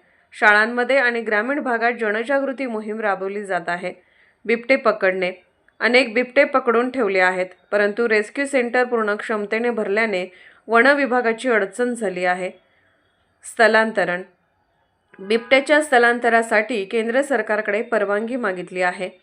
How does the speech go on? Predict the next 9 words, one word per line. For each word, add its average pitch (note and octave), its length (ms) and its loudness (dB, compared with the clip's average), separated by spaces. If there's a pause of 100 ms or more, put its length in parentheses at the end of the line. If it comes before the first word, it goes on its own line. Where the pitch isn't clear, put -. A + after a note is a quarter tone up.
(420)
अहिल्यानगरमध्ये B3 880 4
बिबट्याची A#3 520 -2
समस्या G#3+ 520 -2
गंभीर A3 420 0
असून A3 320 -2
प्रशासनाचे B3 640 -4
प्रयत्न G#3 420 -4
सुरू G#3 240 -4
असले G3 260 -4